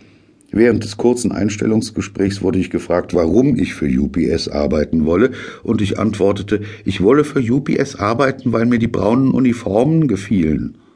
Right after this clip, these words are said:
Was hätte ich denn sonst sagen sollen? „Ich würde gern für U P S arbeiten, weil mir das meiner Meinung nach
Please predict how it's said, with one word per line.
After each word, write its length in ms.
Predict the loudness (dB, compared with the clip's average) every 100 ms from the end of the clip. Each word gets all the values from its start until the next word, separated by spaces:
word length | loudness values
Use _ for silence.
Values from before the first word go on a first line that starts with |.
| -8
Was 180 | -6 -4
hätte 180 | -4
ich 60 | -4
denn 200 | -2 0
sonst 280 | 0 -2 -4
sagen 320 | -4 -4 -4
sollen? 380 | -6 -8 -10 -12 -20 _ _ _ -18 -16 -16 -20 -20 -18 -2
„Ich 160 | 2 4
würde 180 | 4
gern 220 | 4 2 2
für 120 | 2
U 200 | 2 2
P 160 | 2
S 240 | 0 -2 0
arbeiten, 560 | 0 4 2 2 0
weil 140 | 2 2
mir 120 | 2
das 320 | 2 0 0
meiner 240 | 2 4 4
Meinung 320 | 4 4 4
nach 260 | 2 0